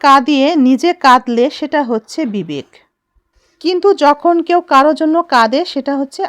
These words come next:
আবেগ। যে মানুষটা আপনার অবহেলা পেয়েও আপনার পাশে থাকে, হাজারো কষ্ট সহ্য করেও আপনার পাশে থাকে, সে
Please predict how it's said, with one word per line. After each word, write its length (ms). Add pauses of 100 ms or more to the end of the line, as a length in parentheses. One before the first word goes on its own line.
(140)
আবেগ। 220 (200)
যে 120 (160)
মানুষটা 380 (140)
আপনার 300 (120)
অবহেলা 400 (140)
পেয়েও 280
আপনার 280
পাশে 300
থাকে, 240 (460)
হাজারো 460 (120)
কষ্ট 220 (160)
সহ্য 240 (180)
করেও 320
আপনার 240
পাশে 280
থাকে, 220 (460)
সে 140